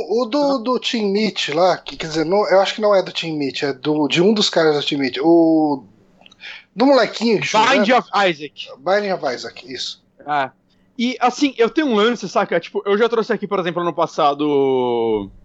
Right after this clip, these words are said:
Speaker 2: o, o Deadlight, eu já trouxe aqui no passado aquele outro em primeira pessoa que eu esqueci o nome, e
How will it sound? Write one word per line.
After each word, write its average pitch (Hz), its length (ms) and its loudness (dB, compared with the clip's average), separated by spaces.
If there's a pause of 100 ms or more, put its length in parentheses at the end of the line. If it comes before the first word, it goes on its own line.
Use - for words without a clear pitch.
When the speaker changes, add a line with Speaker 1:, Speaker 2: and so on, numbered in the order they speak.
(960)
Speaker 2:
o, 147 840 4
o 156 140 2
Deadlight, 170 800 0 (280)
eu 147 80 -14
já 147 100 -2
trouxe 147 240 -6
aqui 170 100 -2
no 151 100 -2
passado 143 720 -2 (680)
aquele 160 340 -2
outro 156 240 0
em 156 40 -4
primeira 147 320 -4
pessoa 135 180 -6
que 117 60 -4
eu 113 40 -4
esqueci 127 260 -6
o 202 60 2
nome, 233 340 2 (460)
e 196 260 0